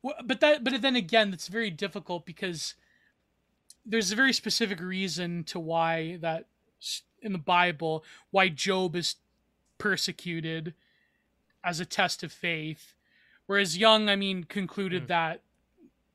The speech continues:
Speaker 1: that, like, there has to be a part of evil in God in order to fulfill a full, a full presence of the Lord, like, which is
Speaker 2: Well, what
Speaker 1: kind
Speaker 2: was
Speaker 1: of,
Speaker 2: the reason that
Speaker 1: uh, it's
Speaker 2: Job
Speaker 1: not
Speaker 2: was, but what was the reason that Job was tested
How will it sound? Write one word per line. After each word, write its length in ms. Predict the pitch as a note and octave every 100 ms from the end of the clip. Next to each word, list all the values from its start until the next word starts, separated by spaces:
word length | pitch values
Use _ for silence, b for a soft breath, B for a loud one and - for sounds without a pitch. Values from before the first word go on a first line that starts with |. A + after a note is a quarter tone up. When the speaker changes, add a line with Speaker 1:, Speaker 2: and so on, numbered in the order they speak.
| _ _ _ _ _ _ _ _ _ _
Speaker 1:
that, 160 | - G3 -
like, 160 | F#3+ - _ _
there 120 | A3+
has 280 | - G3 -
to 80 | E3+
be 120 | F#3+
a 60 |
part 260 | E3 G#3+ F3+
of 100 | E3
evil 380 | F#3+ F3 F3 E3+
in 100 | F3
God 360 | F3 F3 E3+
in 100 | E3+
order 200 | E3+ E3+
to 140 | E3 F3
fulfill 380 | F3+ D#3 F#3 E3+
a 60 |
full, 320 | - F3 E3 - _ _ _ b b b b
a 40 | F#3
full 260 | - A3
presence 500 | - - F#3+ E3+ F3+
of 140 | G3+ D#3
the 80 | E3+
Lord, 280 | F3 F3+
like, 200 | F3 F3
which 160 | G3+ -
is 60 | E3
Speaker 2:
Well, 100 | F#3
what 60 |
Speaker 1:
kind 120 | F#3+ A3+
Speaker 2:
was 120 | A3
Speaker 1:
of, 40 |
Speaker 2:
the 80 | G3+
reason 540 | F#3 G#3 G3 E3+ D#3 -
that 260 | D#3+ D3+
Speaker 1:
uh, 60 | F3+
it's 100 | F3
Speaker 2:
Job 180 | E3 E3
Speaker 1:
not 140 | F3+ D#3
Speaker 2:
was, 200 | D3 - _
but 120 | - D#3+
what 140 | F3
was 100 | F#3
the 100 | D#3+
reason 240 | E3 F3+ D#3+
that 100 | D3
Job 280 | D3 D3 C#3
was 220 | C3+ -
tested 500 | D#3 D3 - C#3